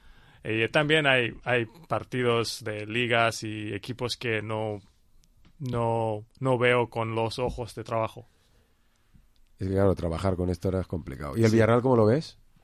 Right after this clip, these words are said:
Speaker 1: Eh, bien, bien. Bueno, a ver, eh, cómo,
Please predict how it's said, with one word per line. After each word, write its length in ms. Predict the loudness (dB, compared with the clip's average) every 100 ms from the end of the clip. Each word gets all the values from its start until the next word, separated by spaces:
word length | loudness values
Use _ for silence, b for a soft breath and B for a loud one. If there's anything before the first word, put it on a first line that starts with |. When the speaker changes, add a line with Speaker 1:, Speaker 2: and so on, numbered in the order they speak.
| -4 -4 -4 _ -12 -4
Speaker 1:
Eh, 100 | 0
bien, 500 | 4 6 6 2 -6
bien. 480 | -4 0 2 0 -2
Bueno, 300 | -4 -4 -4
a 40 |
ver, 280 | -2 -2 -4 -6
eh, 220 | -6 -6
cómo, 720 | -6 -4 -4 -4 -4 -6 -10